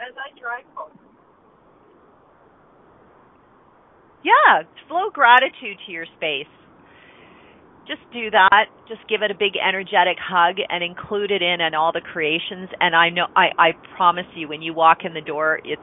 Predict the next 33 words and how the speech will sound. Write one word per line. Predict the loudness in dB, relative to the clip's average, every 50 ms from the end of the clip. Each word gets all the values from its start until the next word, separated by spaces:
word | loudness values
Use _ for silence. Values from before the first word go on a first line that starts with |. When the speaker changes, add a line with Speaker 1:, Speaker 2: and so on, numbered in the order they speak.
| -8 -4
Speaker 2:
like | -2 -2 -2 -2
a | -4 -6
brand | -6 -4 0 0 2 2 2 0
new, | -2 -6 -8 -8 -8 -10 -10 -10 -10
it's | -12 -4 -2
like | -2 -2 -2 -4
a, | -8 -10 -10 -16 -20 -20 -20 -20 -12 0
"Wow, | 4 6 8 8 8 8 6 2 -2 -6
hi." | -4 0 0 0 0 -2 -2 -2 0 2 2 2 0 -2 -6 -6 -4
And, | -4 -4 -2 -4 -4
and | -4 -4 -4
literally | -6 -6 -6 -8 -10 -10 -10 -10 -2
say, | 0 0 0 0
"Hey, | 0 0 0 0 0 -2 -2 -4 -8 -16 -12 -2
hi, | 2 4 4 4 4 2 0 -2 -4 -4
how | -2 0
are | 2 2 2
you?" | 0 0 -4 -8 -10 -12 -18 -20 -20 -20 -20 -20 -20 -20 -20 -20 -20 -20 -20 -20 -20 -20 -20 -20 -20 -20 -20 -20 -20 -20 -20 -20 -20 -20 -20 -20 -20 -20 -20 -20 -20 -20 -20 -20 -20 -10 -2
Yeah. | 2 4 4 4 2 -2 -8 -16 -20 -20 -20 -20 -20 -20 -20 -20 -20 -20 -20 -20 -20 -20 -20
You're | -20 -20 -20 -20 -20 -20 -20 -20 -20
Speaker 1:
Thank | -20 -20 -20 -20 -20 -20
you. | -20 -20 -20 -20 -20 -20 -20 -20 -4 0
Speaker 2:
Awesome. | 4 6 6 4 4 0 -6 -10 -10 -12 -16 -20 -20 -20 -16 -4
Thank | 0 0 2 2 0 -4 -10
you | -16 -16 -12 -12
so | -12 -6
much | -2 -2 -2 -2 -4 -8 -10
for | -10 -10
calling | -4 -4 -2 -2 -2 -4 -6 -8
in, | -8 -8 -8 -8 -10
Christine. | -10 -8 -8 -10 -8 -8 -8 -8 -8 -10 -12 -14 -16 -20 -20 -20 -18 -2 0
Have | 0 2
a, | 2 -2